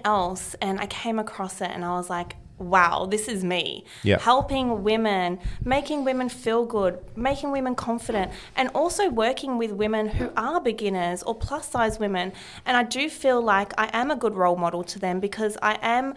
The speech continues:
Speaker 1: a person who is a real person. I do eat healthy,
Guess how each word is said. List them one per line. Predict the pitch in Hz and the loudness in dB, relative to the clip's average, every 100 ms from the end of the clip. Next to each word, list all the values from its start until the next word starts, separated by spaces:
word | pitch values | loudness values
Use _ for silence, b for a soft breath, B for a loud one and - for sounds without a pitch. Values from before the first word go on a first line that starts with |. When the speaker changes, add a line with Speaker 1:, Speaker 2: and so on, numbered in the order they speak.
| B B _ _ _ - | B B _ _ _ -12
Speaker 1:
a | |
person | 214 - 220 220 220 202 | 6 6 8 2 2 0
who | 196 214 214 | 0 -2 0
is | 190 185 185 | 0 0 0
a | 196 | -2
real | 180 190 185 | 2 2 2
person. | 185 262 285 277 196 170 - | 2 0 -2 0 -2 -2 -2
I | 208 | -2
do | 196 202 220 | 2 2 0
eat | 220 - | -4 -6
healthy, | - 247 254 277 269 | -4 -4 -4 -8 -8